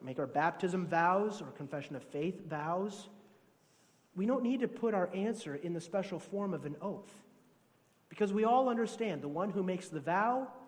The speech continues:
the congregation as a whole, the minister who's putting the questions to the people, we all understand right now we are standing in the presence of God. When we make our vows, not only are we saying yes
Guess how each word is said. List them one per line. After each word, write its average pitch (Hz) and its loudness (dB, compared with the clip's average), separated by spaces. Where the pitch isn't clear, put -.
the - -12
congregation 190 2
as 147 -2
a 147 -6
whole, 196 6
the 139 -2
minister 226 0
who's 147 -6
putting 185 -2
the 220 0
questions 220 -2
to 170 -6
the 233 -4
people, 240 -4
we 247 4
all 247 6
understand 240 0
right 202 0
now 202 -4
we 170 2
are 180 2
standing 165 -4
in 165 -4
the 143 -4
presence 131 -8
of 120 -16
God. 120 -10
When 131 -6
we 143 0
make 185 2
our 202 6
vows, 143 -2
not 139 -2
only 185 2
are 185 4
we 175 4
saying 165 -2
yes - -2